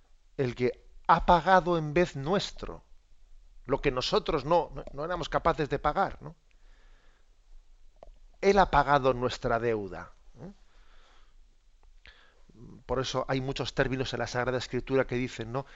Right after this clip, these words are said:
Él es propiciación por nuestros pecados. Dios envió a su Hijo al mundo como propiciación por nuestros pecados.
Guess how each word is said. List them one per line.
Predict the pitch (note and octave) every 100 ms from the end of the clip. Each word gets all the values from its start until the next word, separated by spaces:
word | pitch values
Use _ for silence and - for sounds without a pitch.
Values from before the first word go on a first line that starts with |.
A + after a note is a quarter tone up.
| - - - -
Él | C#3 D#3+
es | D#3 - - - - - - -
propiciación | - D3 C#3 - D#3 - C3+ C3+ B2 - E3 G3
por | F3 D3+ C#3
nuestros | B2 B2 - A2+ -
pecados. | G#2+ - B2 G2+ - - - - -
Dios | B2 C#3+ F#3+ F#3+
envió | F3 D#3 D#3+
a |
su | - C#3
Hijo | D#3+ -
al | C3
mundo | D3+ F3+ F#3
como | D#3+ C#3 B2
propiciación | D3 C3+ - C3 - A#2+ - E3+ F3
por | D3+ B2
nuestros | A#2 - -
pecados. | A2 - A#2+ G2+